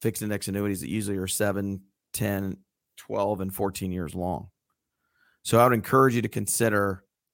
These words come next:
investing into a fixed index annuity that's only a five-year or a two or three-year multi-year guaranteed annuity. The mo-, the migas, the multi-year guaranteed annuities that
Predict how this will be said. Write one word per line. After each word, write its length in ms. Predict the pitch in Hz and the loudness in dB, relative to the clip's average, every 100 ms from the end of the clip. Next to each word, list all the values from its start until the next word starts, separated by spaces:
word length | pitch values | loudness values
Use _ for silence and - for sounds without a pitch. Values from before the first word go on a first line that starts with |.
| _ _ _ _ _ _ _ _ _ _ - | _ _ _ _ _ _ _ _ _ _ -2
investing 500 | 110 110 107 110 104 | 2 4 4 0 -2
into 240 | 101 104 | 0 0
a 100 | 98 | 0
fixed 380 | - 117 110 - | 0 -2 -2 -2
index 400 | 107 101 104 104 | -2 0 -2 -2
annuity 520 | 95 104 107 107 - - | -2 0 0 -2 -4 -6
that's 180 | 98 | -4
only 140 | 101 98 | -2 -2
a 60 | |
five-year 640 | 92 101 104 107 123 143 - _ _ _ _ _ - | -2 0 2 2 0 0 -8 _ _ _ _ _ 2
or 480 | 110 107 101 101 - _ _ | 4 6 4 2 -6 _ _
a 80 | 101 | -4
two 260 | - 123 113 | -2 0 0
or 100 | 110 | 0
three-year 440 | 92 104 98 98 | 0 0 0 0
multi-year 420 | 101 95 98 98 | -2 -4 -2 -4
guaranteed 540 | 92 95 92 92 107 101 | -4 -6 -6 -6 -6 -4
annuity. 420 | 90 87 82 85 _ _ _ _ - | -4 -4 -6 -8 _ _ _ _ -2
The 140 | 113 | 0
mo-, 260 | 123 131 - | 4 4 4
the 100 | - | 0
migas, 480 | 123 131 139 139 131 | 2 4 4 4 2
the 140 | 110 - | 0 -6
multi-year 380 | - 123 123 127 | -2 -2 0 -2
guaranteed 460 | 107 117 110 - 110 | 0 -2 -2 -2 -2
annuities 440 | 104 107 107 104 | 0 0 2 0
that 140 | 95 | -2